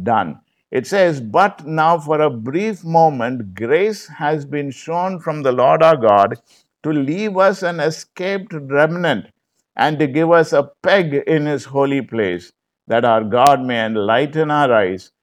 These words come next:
and grant us a little reviving in our bondage." Look at the words that, you know, Ezra uses over here. He says,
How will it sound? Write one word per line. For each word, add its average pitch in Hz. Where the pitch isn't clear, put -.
and 107
grant 120
us 117
a 101
little 120
reviving 110
in 127
our 104
bondage." 80
Look -
at 208
the 156
words 131
that, 120
you 110
know, 92
Ezra 113
uses 110
over 92
here. 87
He 147
says, 151